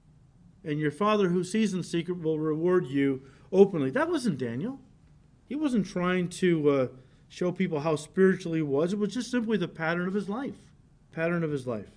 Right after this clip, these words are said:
A life of devotion to God. And listen, no one and nothing was gonna change that no matter what. You know, there are times where some Christians may have, you know, high-level jobs like Daniel, or, you know, Christians who have, you know,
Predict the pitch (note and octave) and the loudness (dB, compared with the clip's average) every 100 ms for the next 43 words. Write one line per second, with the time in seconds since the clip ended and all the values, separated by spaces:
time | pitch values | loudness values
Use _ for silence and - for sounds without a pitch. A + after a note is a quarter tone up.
0 | - - - B2 D#3 E3 C#3+ C3+ D3+ F#3 | -20 -20 -10 -2 0 0 -2 0 2 2
1 | G3 F#3+ D3+ C3 D3+ F3 - - - - | 2 2 2 2 0 -4 -12 -20 -20 -20
2 | - - - G3+ A3 G3+ C3 B2 D3+ G#3 | -20 -20 -10 -2 0 0 -2 -4 0 2
3 | G3+ G3+ G3+ - - D3+ D3 E3 F#3+ - | 2 2 0 -2 -8 -4 -2 -2 -2 -2
4 | E3+ D3+ C#3 C3 C#3+ C3 - E3+ F3 C#3+ | -2 0 -2 -2 -6 -6 -6 -4 -4 0
5 | D3+ D3+ D3 C#3 C#3 C#3 C3+ B2+ A#2+ - | 0 0 0 -2 -2 0 0 0 -2 -4
6 | - - _ - - - - - B3+ A#3+ | -16 -20 _ -20 -20 -20 -8 2 6 6
7 | A#3 - - - _ _ - F#3 B3 C#4+ | 4 2 -12 -20 _ _ -6 2 6 6
8 | B3 - F3 D#3+ F3 F#3+ - - - - | 6 4 -2 0 0 0 -4 -14 -20 -20
9 | - - F#3 F3+ A3 A3+ - G3 F#3 G3+ | -18 -2 0 2 2 2 4 2 2 -2
10 | F3 F#3 F#3+ F#3 E3+ - - E3+ C#3 - | -2 0 2 2 -2 -6 -12 -8 -8 0
11 | G3 G3 G3 F3+ C#3+ D3 D3+ D#3 D3 D3 | 2 4 2 0 -4 0 0 0 -2 -2
12 | C#3 C#3 - - B2+ C3+ B2+ C#3 F3+ F3+ | -2 -4 -20 -14 -2 0 0 -2 0 2
13 | B3+ D4 A#3+ A3+ - - - - - - | 2 2 0 -2 -6 -20 -20 -20 -20 -20
14 | _ - - - - - A3+ A3+ G3+ G#3+ | _ -20 -20 -20 -6 0 0 4 6 6
15 | G#3 G3 A3 G#3+ A3 | 6 4 4 2 0